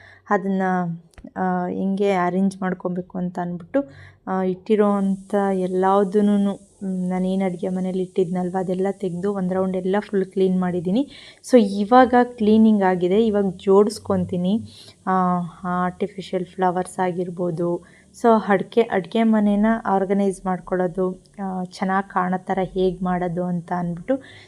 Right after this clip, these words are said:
so ಸಿಂಪಲ್ಲಾಗಿ ತುಂಬ ಜಾಸ್ತಿ ಎಲ್ಲ ಏನು ಇಟ್ಕೊಂಡಿಲ್ಲ, ಸಿಂಪಲ್ಲಾಗಿ ಮಾಡ್ತೀನಿ. So ನೋಡಿ ಈ ಥರ ಇವಾಗೆಲ್ಲ ಖಾಲಿ ಖಾಲಿ ಖಾಲಿ ಅನ್ನಿಸ್ತಾ ಇದೆ ಅಲ್ವಾ? So ನಾನು, ಆ, ಈ ಥರದ್ದೆಲ್ಲ ಇಟ್ಟ ಮೇಲೆ,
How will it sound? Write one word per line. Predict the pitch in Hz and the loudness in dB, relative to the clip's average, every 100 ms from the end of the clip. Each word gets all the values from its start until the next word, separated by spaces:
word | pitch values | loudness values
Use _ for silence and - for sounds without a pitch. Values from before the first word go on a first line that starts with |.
| _ | _
so | 233 | -2
ಸಿಂಪಲ್ಲಾಗಿ | 226 - 247 269 302 294 285 262 247 226 254 262 - | -2 4 6 8 6 4 4 6 6 4 2 0 -2
ತುಂಬ | 226 208 220 247 254 262 254 - 190 | -2 0 6 8 10 8 6 2 -8
ಜಾಸ್ತಿ | 180 185 196 - - 220 | 0 2 2 0 0 2
ಎಲ್ಲ | 208 | 4
ಏನು | 208 196 190 | 4 2 0
ಇಟ್ಕೊಂಡಿಲ್ಲ, | 190 - - 190 185 190 254 - - - - | -4 -6 -2 -2 0 0 -2 -4 -20 -18 0
ಸಿಂಪಲ್ಲಾಗಿ | 247 247 269 269 269 247 240 | 4 6 6 6 6 6 6
ಮಾಡ್ತೀನಿ. | 226 202 180 180 - 185 294 - - | 4 4 2 0 -4 0 0 -2 -18
So | - 196 | -2 0
ನೋಡಿ | 185 180 185 | 0 -2 -4
ಈ | |
ಥರ | 190 208 | -4 2
ಇವಾಗೆಲ್ಲ | 196 196 190 190 190 196 | 2 2 0 0 0 0
ಖಾಲಿ | 202 180 185 | 4 4 4
ಖಾಲಿ | 190 190 185 | 2 2 2
ಖಾಲಿ | 185 190 185 | 2 2 4
ಅನ್ನಿಸ್ತಾ | 180 175 175 - | 2 -2 -6 -2
ಇದೆ | 180 175 | 0 2
ಅಲ್ವಾ? | 180 180 262 - - - - | 2 4 2 0 -20 -20 2
So | 240 | 6
ನಾನು, | 233 226 233 240 240 - - | 8 8 8 6 2 -6 -4
ಆ, | 208 196 196 196 - | 0 0 0 -2 -6
ಈ | 208 | -8
ಥರದ್ದೆಲ್ಲ | 208 202 190 196 | -2 0 2 4
ಇಟ್ಟ | 202 190 - 190 | 4 2 -2 -2
ಮೇಲೆ, | 202 190 185 - | 0 2 2 -2